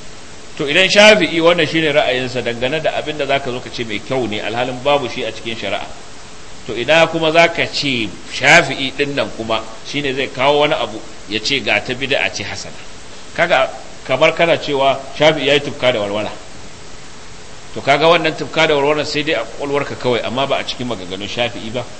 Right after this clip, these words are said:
Maganganun Shafi'i, waccan magana da yayi, yana magana bid'a lugawiya,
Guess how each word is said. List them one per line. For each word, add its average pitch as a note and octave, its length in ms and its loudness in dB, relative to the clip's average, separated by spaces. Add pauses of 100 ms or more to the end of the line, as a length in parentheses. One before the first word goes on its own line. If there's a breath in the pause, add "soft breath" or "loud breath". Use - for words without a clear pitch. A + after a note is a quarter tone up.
(360)
Maganganun G#2 380 -6
Shafi'i, C#3+ 580 2 (2250)
waccan D3+ 320 2
magana C#3 340 4
da A#2+ 80 2
yayi, C#3 140 4
yana C#3+ 180 2
magana B2+ 300 2
bid'a C3 500 0
lugawiya, A#2+ 540 0